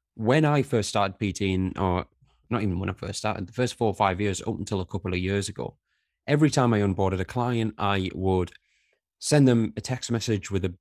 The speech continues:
you know, full lowdown of what we spoke about in the consultation. I'd send them all the questionnaire, the parq, all the stuff. But what I have set up now is an automation process so that I'll send a client a link to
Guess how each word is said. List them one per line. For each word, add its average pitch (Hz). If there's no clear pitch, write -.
you 101
know, 87
full 107
lowdown 95
of 90
what 92
we 87
spoke -
about 92
in 85
the 92
consultation. 107
I'd 90
send 120
them 110
all 101
the 92
questionnaire, 98
the 87
parq, 98
all 104
the 95
stuff. -
But 151
what 123
I 135
have 120
set 113
up 107
now 104
is 92
an 98
automation 107
process 90
so 92
that 92
I'll 95
send 147
a 127
client 107
a 104
link 117
to 92